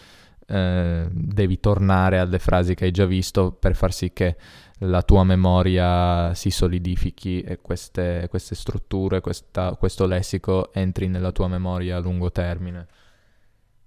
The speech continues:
E questo è stato molto utile. Non ho fatto tutte le tremila frasi, ne ho fatto un po' di meno, però è stato molto utile.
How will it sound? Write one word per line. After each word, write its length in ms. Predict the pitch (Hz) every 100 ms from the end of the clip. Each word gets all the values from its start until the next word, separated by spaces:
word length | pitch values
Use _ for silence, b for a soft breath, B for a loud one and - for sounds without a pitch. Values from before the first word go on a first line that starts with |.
| _ -
E 80 | 110
questo 220 | 170 175
è 20 |
stato 240 | - 117
molto 320 | 117 117 107 117
utile. 320 | 110 107 104
Non 160 | 110
ho 80 | 131
fatto 380 | - 123 - -
tutte 300 | - - 127
le 120 | 113
tremila 420 | - 110 110 110
frasi, 580 | 107 104 101 107 104 104
ne 100 | 101
ho 40 | 98
fatto 280 | 101 -
un 60 | 98
po' 120 | 98
di 100 | 101
meno, 260 | 104 104 98
però 220 | 98 98
è 40 |
stato 280 | 95 98 98
molto 360 | 95 92 90 90
utile. 640 | 87 - 87 87 92